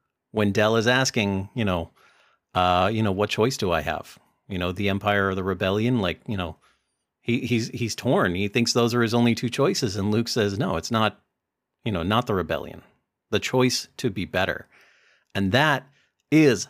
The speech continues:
the first step in a redemption arc, is just the choice to be better. And that's the choice that she made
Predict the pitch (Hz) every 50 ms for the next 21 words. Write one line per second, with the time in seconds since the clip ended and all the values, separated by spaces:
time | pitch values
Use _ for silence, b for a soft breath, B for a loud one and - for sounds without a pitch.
0 | _ _ 110 104 123 123 120 - _ - 139 139 131 - - - - 147 143 127
1 | 117 - - - 117 117 113 113 120 107 127 120 123 123 - 127 107 92 87 82
2 | - - 104 98 101 - - 127 123 - - - 127 - - 135 127 123 117 -
3 | - 113 113 104 110 113 113 101 87 80 87 95 101 104 117 123 - - 139 131
4 | - - 131 123 120 120 - 117 104 - - 131 123 120 117 107 117 139 196 180
5 | 113 92 90 101 -